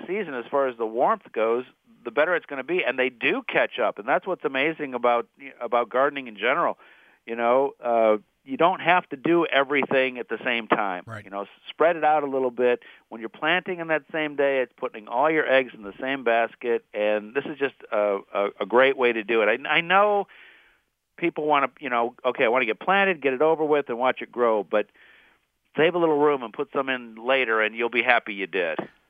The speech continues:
Speaker 2: So, Doug, give us an idea. Is it different for planting your vegetable garden as opposed to you got a bare spot when it comes to the grass in the front yard and putting down grass seed right now? Or putting in,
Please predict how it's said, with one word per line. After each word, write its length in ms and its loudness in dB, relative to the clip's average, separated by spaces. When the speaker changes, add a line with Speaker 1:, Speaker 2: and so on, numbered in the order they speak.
Speaker 2:
So, 120 -8
Doug, 300 -6
give 180 -6
us 140 -8
an 60 -6
idea. 440 -4
Is 260 -8
it 240 -10
different 580 -6
for 460 -4
planting 480 -6
your 160 -4
vegetable 600 -4
garden 440 -6
as 300 -6
opposed 460 -6
to 260 -4
you 80 -10
got 160 -2
a 20 -6
bare 240 -4
spot 380 -4
when 100 -6
it 80 -10
comes 300 -6
to 100 -10
the 100 -8
grass 520 -4
in 80 -4
the 80 -6
front 260 -6
yard 300 -4
and 80 -10
putting 240 -6
down 240 -4
grass 300 -4
seed 200 -8
right 180 -8
now? 200 -8
Or 380 0
putting 320 -2
in, 400 -4